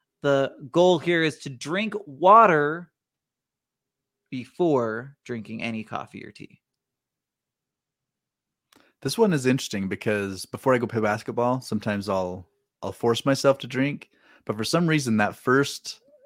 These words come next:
Speaker 1: It's
Speaker 2: drink,
Speaker 1: hard.
Speaker 2: like, first thing in the morning, my stomach doesn't like it as much. Like, I don't know. It's, it's
Speaker 1: Yeah,
Speaker 2: odd.
Speaker 1: I struggle with that too. Like, I think this is gonna be one of those that's, like, an acquired thing. You have to, like,
Speaker 2: Mm-hmm.
Speaker 1: practice.
Speaker 2: Yeah,
Speaker 1: 'Cause
Speaker 2: force yourself to do it.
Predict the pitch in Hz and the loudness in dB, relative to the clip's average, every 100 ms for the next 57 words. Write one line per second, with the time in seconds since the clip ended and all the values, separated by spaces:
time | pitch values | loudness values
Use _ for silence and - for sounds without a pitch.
0 | _ _ _ 180 - 120 247 214 120 110 | _ _ _ -10 0 4 4 4 0 -2
1 | 110 - 135 127 143 131 113 120 135 123 | -4 0 -2 0 0 2 2 2 2 2
2 | 107 98 95 _ _ _ 113 - 135 165 | 0 -4 -8 _ _ _ -2 2 2 2
3 | 131 123 123 107 110 131 98 - - 82 | 0 0 0 0 0 0 -6 -8 -14 -14
4 | - - - _ _ _ 107 117 120 123 | -18 -20 -20 _ _ _ -2 0 2 2
5 | 110 92 - - 107 101 - 113 98 160 | 0 -2 -10 -14 -14 -12 0 0 4 2
6 | 185 - 175 170 151 143 131 131 120 - | 2 2 4 4 2 -2 -2 -2 -2 -4
7 | 120 104 110 113 139 190 185 165 - 151 | -6 -6 -10 -4 -4 -4 -2 -2 -2 -4
8 | 151 147 131 147 139 147 139 135 123 - | -2 -2 -2 0 2 2 2 0 -2 -2
9 | 127 127 120 - 120 123 117 107 - 104 | -2 -2 -6 -2 -2 0 -2 -8 -10 -12
10 | 110 120 - 123 101 - 110 - - 90 | -8 -8 -2 -2 -2 -2 -2 -4 -14 -16
11 | - - _ _ 98 98 127 110 101 104 | -16 -20 _ _ -4 -2 0 0 -2 -6
12 | - 101 - - 104 104 | -4 -4 -6 -8 -6 -6